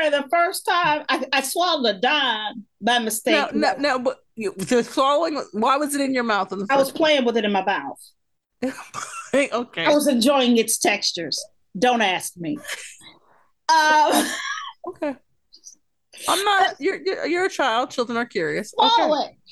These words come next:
Speaker 1: My mother gets upset. We go to the doctor, blah, blah, blah. The second time, I had a screw <laughs> in my mouth.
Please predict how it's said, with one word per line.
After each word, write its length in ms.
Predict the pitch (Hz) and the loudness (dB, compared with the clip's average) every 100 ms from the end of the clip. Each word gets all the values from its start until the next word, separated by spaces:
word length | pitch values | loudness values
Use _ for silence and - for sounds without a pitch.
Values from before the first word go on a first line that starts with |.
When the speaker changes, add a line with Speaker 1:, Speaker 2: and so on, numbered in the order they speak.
| - | 0
Speaker 1:
My 160 | 262 277 | 4 6
mother 320 | 302 370 370 | 4 4 2
gets 240 | 349 349 | 0 0
upset. 640 | 349 302 - 440 370 370 | 0 0 -2 2 2 2
We 120 | 277 254 | 0 2
go 200 | 320 320 | 2 2
to 120 | - | 0
the 100 | 269 | -2
doctor, 840 | 262 285 285 - - 311 254 262 262 | 0 0 -2 -6 -2 -2 0 -4 -2
blah, 260 | 208 269 | 2 2
blah, 220 | 277 285 320 | 4 2 2
blah. 380 | 330 311 233 - _ _ _ _ _ _ _ _ | 2 0 0 -6 _ _ _ _ _ _ _ _
The 200 | 185 294 | 0 2
second 840 | 349 - - - 622 - 494 294 240 | 2 0 2 2 0 0 0 2 2
time, 840 | 381 277 240 208 202 202 247 262 _ _ | 2 2 2 0 0 -2 -6 -10 _ _
I 60 | 302 | 0
had 240 | 330 294 | 2 2
a 40 | - | 2
screw 680 | - - 508 605 427 494 - | 0 0 2 4 6 4 2
<laughs> 1300 | 988 906 932 855 _ _ _ _ _ _ _ - | -4 -8 -14 -20 _ _ _ _ _ _ _ -2
in 220 | 403 294 269 | -2 0 2
my 80 | |
mouth. 500 | 247 220 220 170 302 | 2 0 -2 -4 -8